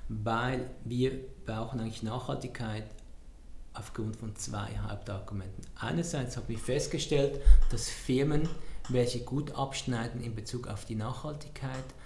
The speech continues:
auch sehr gut abschneiden in anderen operativen Bereichen oder einfach gesagt besser geführt sind. Auf der anderen Seite sehen wir auch die Nachhaltigkeit als wichtiges Werkzeug für das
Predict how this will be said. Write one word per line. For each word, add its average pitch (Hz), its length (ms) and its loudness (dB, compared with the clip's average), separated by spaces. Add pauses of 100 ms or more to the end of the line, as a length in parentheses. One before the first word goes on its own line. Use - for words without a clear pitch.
(220)
auch 120 500 -2
sehr 113 240 -4
gut 123 300 -6
abschneiden 107 580 -4
in - 180 -6
anderen 107 360 -6
operativen 135 580 -6
Bereichen 135 580 -4 (280)
oder 107 340 -4
einfach 131 300 -2
gesagt - 580 -2 (520)
besser 104 380 0 (100)
geführt 98 420 -6
sind. - 320 -8 (380)
Auf 120 180 -4
der - 160 -2 (120)
anderen 175 420 4
Seite 165 440 0 (320)
sehen 131 360 0
wir 127 240 -4
auch 110 180 -6
die 117 120 -4
Nachhaltigkeit 113 840 -4 (340)
als 107 300 0
wichtiges 113 500 2
Werkzeug 113 680 -2 (360)
für 117 220 2
das 98 360 -4